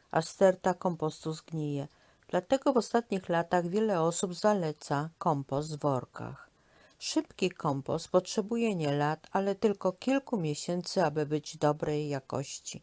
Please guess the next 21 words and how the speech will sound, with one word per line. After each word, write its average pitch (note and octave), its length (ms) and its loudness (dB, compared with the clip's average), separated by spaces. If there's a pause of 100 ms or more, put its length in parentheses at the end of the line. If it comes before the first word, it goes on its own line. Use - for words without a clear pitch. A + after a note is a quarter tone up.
(680)
Worki A3 460 4
kompostowe, D3 960 -2
które E3 380 2
nam G3 340 0
będą F#3 340 2
potrzebne, E3+ 640 -2
nie G#3+ 200 4
są C#3+ 220 -2
z - 100 -16
tkaniny, D3 760 -2 (340)
ale D#3+ 280 2
z E3 100 -4
grubej, G3 580 2 (200)
mocnej, F3 560 0
czarnej G#3 560 2
folii D#3+ 420 -2
polietylenowej, D3+ 1400 -2 (300)
która B3 360 4
nie B3 160 4
przepuszcza E3+ 600 -2
światła. C#3+ 600 -6